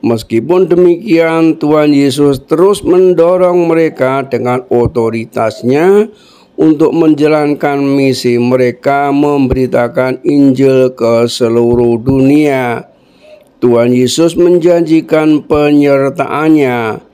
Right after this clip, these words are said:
Itulah yang menjadi kekuatan yang mengubah hidup para murid.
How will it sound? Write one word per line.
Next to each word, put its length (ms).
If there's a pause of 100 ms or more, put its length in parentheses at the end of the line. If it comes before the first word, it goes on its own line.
(400)
Itulah 560
yang 320
menjadi 640
kekuatan 1040
yang 300
mengubah 680
hidup 420
para 380
murid. 800